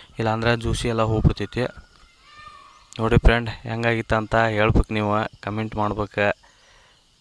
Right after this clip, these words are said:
ಭಾಳ ಚೆನ್ನಾಗಿ ಅಂದ್ರೆ ಚೆನ್ನಾಗಿ ಕಲರ್‌ಫುಲ್ಲಾಗಿ ಬಂದಿತ್ತು. ನೋಡ್ರಿ ಎಷ್ಟು ಚೆನ್ನಾಗಿ ಬಂದಿತ್ತು ಅಂಥೇಳಿ. ನೀವು ಮಾಡಿರಿ, ಮಾಡಿಬಿಟ್ಟು ನನ್ಗೆ ಹೇಳ್ರಿ ಫ್ರೆಂಡ್ಸ್ ಹೆಂಗಿತ್ತು ಅಂಥೇಳಿ. ನೋಡ್ರಿ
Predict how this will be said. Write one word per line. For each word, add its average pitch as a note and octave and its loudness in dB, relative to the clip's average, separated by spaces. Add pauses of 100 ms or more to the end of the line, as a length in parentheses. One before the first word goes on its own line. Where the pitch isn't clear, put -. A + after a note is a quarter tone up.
(160)
ಭಾಳ G#2+ 2
ಚೆನ್ನಾಗಿ A2+ 0
ಅಂದ್ರೆ A2+ 0
ಚೆನ್ನಾಗಿ G#2+ 0
ಕಲರ್‌ಫುಲ್ಲಾಗಿ G#2+ 0
ಬಂದಿತ್ತು. G#2 -4
ನೋಡ್ರಿ G2+ -4
ಎಷ್ಟು G2 -8
ಚೆನ್ನಾಗಿ G2 -8
ಬಂದಿತ್ತು G2 -8
ಅಂಥೇಳಿ. F#2+ -6 (920)
ನೀವು A2 -4
ಮಾಡಿರಿ, G#2+ -2
ಮಾಡಿಬಿಟ್ಟು G#2+ -6
ನನ್ಗೆ G#2+ -4
ಹೇಳ್ರಿ G#2 -6
ಫ್ರೆಂಡ್ಸ್ - -10
ಹೆಂಗಿತ್ತು G#2+ -10
ಅಂಥೇಳಿ. G2 -8 (1900)
ನೋಡ್ರಿ G#2 -6